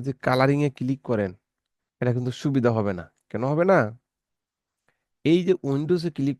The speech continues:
করবেন, এইখান থেকে আপনি ইমেজ টেক্সটে ক্লিক করবেন।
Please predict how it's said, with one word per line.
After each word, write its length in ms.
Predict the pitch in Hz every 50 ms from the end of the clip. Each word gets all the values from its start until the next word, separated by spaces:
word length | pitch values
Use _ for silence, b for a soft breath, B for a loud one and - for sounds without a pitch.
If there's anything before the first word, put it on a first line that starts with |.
| -
করবেন, 260 | 131 123 117 131 156 185 226 - _ _ _ _ _ _ _ _ _ _ _ _ _ _ _ _ _ _ _ _ _ _ _ _ _ _ _ _ _
এইখান 360 | - 143 160 156 - 180 175 170 165 -
থেকে 220 | 170 156 131 123 117 113 110
আপনি 220 | - - 104 117 143 180 226 269 _ _ _ _ _ _ _ _ _ _ _ _ _ _ _ _ _ _ _ - 156
ইমেজ 240 | 160 165 170 170 135 - -
টেক্সটে 280 | 147 143 135 139 139 -
ক্লিক 220 | - 120 113 104 - -
করবেন। 220 | 95 92 - -